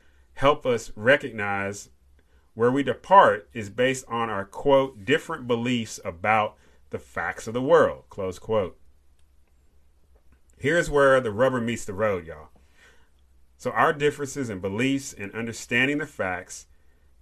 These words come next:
does not lead to the conclusion, "I don't care." Just because we have a difference in beliefs,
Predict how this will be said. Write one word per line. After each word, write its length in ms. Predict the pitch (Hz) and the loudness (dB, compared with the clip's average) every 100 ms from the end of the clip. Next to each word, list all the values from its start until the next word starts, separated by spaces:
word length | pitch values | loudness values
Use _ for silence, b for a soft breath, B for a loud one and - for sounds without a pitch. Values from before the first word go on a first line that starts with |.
| - | 2
does 240 | 120 143 | 4 4
not 260 | 139 135 113 | 2 0 -2
lead 600 | 113 135 131 127 123 127 - - - _ _ - | -6 -4 -2 -2 -4 -8 -20 -20 -20 _ _ -20
to 80 | 113 | -14
the 100 | 104 | -14
conclusion, 840 | 92 85 - 190 196 95 90 90 - _ _ _ _ _ | -14 -18 -4 -2 -2 -4 -8 -14 -18 _ _ _ _ _
"I 140 | 101 | -6
don't 200 | 104 92 | -6 -8
care." 360 | - 85 76 _ _ _ _ | -12 -14 -14 _ _ _ _
Just 280 | 156 196 - | 0 0 -8
because 680 | 233 220 135 95 - - - _ _ - - _ _ _ _ _ _ _ _ _ _ _ _ _ _ _ _ | -2 2 2 2 -4 -14 -20 _ _ -20 -20 _ _ _ _ _ _ _ _ _ _ _ _ _ _ _ _
we 100 | 127 | 0
have 100 | 151 | 0
a 60 | 127 | 0
difference 420 | 101 127 175 175 | -2 -2 -4 -6
in 100 | 202 | -4
beliefs, 560 | 202 123 95 - - | -2 -2 -4 -10 -16